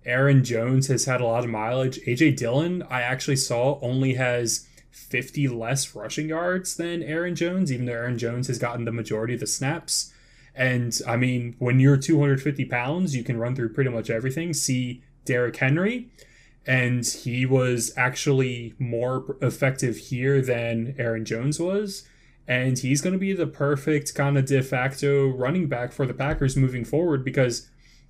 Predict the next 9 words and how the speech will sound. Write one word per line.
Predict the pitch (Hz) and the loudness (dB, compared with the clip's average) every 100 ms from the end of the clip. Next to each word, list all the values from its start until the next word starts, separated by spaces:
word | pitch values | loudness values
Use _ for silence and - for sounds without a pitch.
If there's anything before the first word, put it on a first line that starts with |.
| _ _ _ _ _ - | _ _ _ _ _ -2
Aaron | 147 165 135 | 2 4 6
Jones | 143 170 156 135 | 6 4 4 0
is | 139 117 | 0 -2
very | 120 139 | 0 0
talented | 135 123 131 147 | 0 -2 0 2
in | 123 | 0
his | 113 113 | -2 -4
own | 113 | -2
right. | 151 185 196 | -2 0 -2